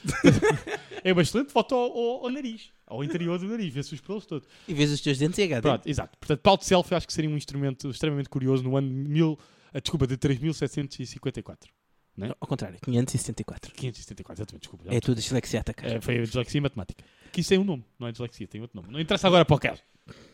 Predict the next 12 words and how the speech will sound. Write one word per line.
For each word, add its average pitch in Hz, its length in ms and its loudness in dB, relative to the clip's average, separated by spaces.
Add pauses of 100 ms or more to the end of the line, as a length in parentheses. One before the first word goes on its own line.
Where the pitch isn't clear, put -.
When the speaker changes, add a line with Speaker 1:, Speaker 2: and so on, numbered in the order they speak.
Speaker 1:
Próximo. 98 340 -4 (440)
Speaker 2:
Próximo. - 260 -8 (460)
Trelas 190 500 4
para 175 300 4
crianças. 104 680 -2 (1400)
Eu 139 260 10
acho 165 200 6
que 160 80 0
isto 127 160 0
é - 40 6
Speaker 1:
Hum. 110 60 -10
Speaker 2:
polémico 120 560 0